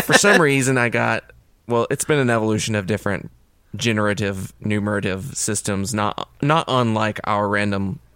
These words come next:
Speaker 1: selections for this show. But ultimately, now I'm looking at the years nineteen sixty-five,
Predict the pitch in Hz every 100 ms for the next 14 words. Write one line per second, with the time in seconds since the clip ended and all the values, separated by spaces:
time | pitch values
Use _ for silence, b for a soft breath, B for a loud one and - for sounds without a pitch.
0 | _ - 101 101 - 98 92 92 - 98
1 | 101 - - - - B B - _ -
2 | 110 139 - 113 71 104 101 B B -
3 | - - 107 113 107 82 107 110 110 110
4 | 107 50 98 98 95 - - - 104 101
5 | 98 95 92 101 98 107 98 107 107 101
6 | 92 95 104